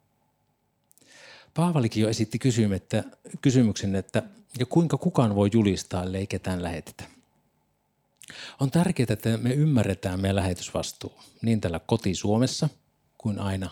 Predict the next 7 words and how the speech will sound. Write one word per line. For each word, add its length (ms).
maan 320
ääriin 400
asti. 380
Seurakunta, 500
joka 180
kääntyy 360
ulospäin 760